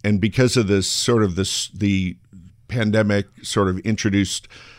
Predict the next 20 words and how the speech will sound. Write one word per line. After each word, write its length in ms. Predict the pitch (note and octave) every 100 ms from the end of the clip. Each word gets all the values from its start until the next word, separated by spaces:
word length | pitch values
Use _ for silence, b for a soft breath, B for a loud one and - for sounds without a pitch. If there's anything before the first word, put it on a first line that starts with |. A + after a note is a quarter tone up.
| B
strength 680 | - - A#2 A#2+ B2+ A2 - -
to 160 | A2+
the 360 | F#2+ G2 F#2 F2+
high-end 480 | - G#2+ A2+ G#2+ G2+
market, 520 | G2+ A2+ A#2+ G2 F2 - _
um, 460 | F#2+ F#2+ F#2 F#2 F2+ b b b b
the, 480 | - G#2+ G#2+ G2 G2+ -
uh, 380 | G#2 G#2 G2 - _ -
the, 500 | G#2+ G#2 G#2 G2 F2+
um, 420 | F#2+ F#2+ F2+ F2 - _ _ -
the 460 | D#2 - - G#2
share 560 | G2 - B2+ A#2+ A#2 A2+
of, 580 | - G2+ G2 F#2 - - _
or 160 | G2+ G#2
the, 420 | F#2+ G#2 G2+ F#2+ -
the 280 | A2 G#2+ G2+
activity, 840 | A#2 - - D3 C3+ G#2 G2 F#2+ B B B -
um, 500 | A2 G2+ G2 G2 G2 - _ _ -
uh, 80 | A2+ - - _ -
uh, 300 | G#2+ G#2